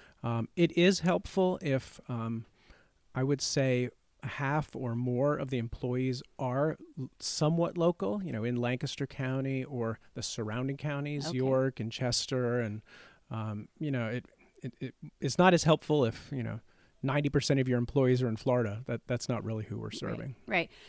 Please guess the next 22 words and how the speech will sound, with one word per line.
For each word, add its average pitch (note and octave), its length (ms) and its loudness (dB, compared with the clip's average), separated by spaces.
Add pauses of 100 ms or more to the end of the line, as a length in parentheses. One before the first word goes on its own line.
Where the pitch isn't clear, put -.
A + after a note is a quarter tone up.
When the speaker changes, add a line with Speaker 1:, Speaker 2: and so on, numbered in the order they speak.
Speaker 2:
Because D#4 260 2
I, C#4 160 2
I C#4 100 6
do C#4+ 220 -2
know C4+ 200 0
that A3+ 160 -4
your A#3+ 140 -2
health C#4 240 -2
plans B3+ 280 -2
include A#3 260 -2
a A3 40 -2
membership G#3+ 460 -4
to G#3+ 60 -8
the F#3+ 80 -6
Penn G#3 280 -4
Medicine F#3+ 400 -2
Health G3 400 -6
Works - 440 -10
Network. F#3+ 1040 -4
And G3+ 200 0
Speaker 1:
Yeah. D3+ 100 0
Speaker 2:
so G3 600 4